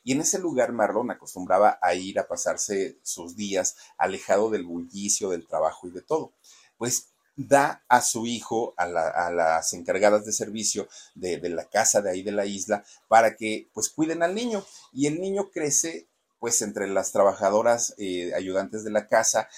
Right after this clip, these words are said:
entre los choferes, entre las nanas, pero no veía al papá. No, y el día que lo veía, pues, el papá estaba con amigas, amigos, no le ponía atención al pobre chamaco. Imagínense, pues, algo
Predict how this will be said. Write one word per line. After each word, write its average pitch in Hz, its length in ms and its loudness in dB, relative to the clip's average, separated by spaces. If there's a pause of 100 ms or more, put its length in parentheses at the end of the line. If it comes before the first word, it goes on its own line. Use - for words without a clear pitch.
(160)
entre 90 260 -8
los 90 140 -6
choferes, 120 600 -6
entre 90 240 -10
las 87 240 -6
nanas, 113 460 -2 (280)
pero 113 160 -4
no 131 160 2
veía 127 220 4
al 123 100 -4
papá. 165 340 -2 (320)
No, 139 380 2
y 127 140 -2
el 127 100 0
día 156 140 2
que 151 100 -6
lo 139 100 4
veía, 170 320 0
pues, - 140 -10
el 104 80 -8
papá - 220 -6
estaba 98 320 2
con 95 160 -6
amigas, 131 440 0
amigos, 151 540 -4 (240)
no 190 180 6
le 190 120 4
ponía 131 260 2
atención 131 560 -2
al 98 160 -4
pobre 101 260 -6
chamaco. 85 480 -12
Imagínense, 131 480 -12
pues, - 140 -6
algo 120 300 -2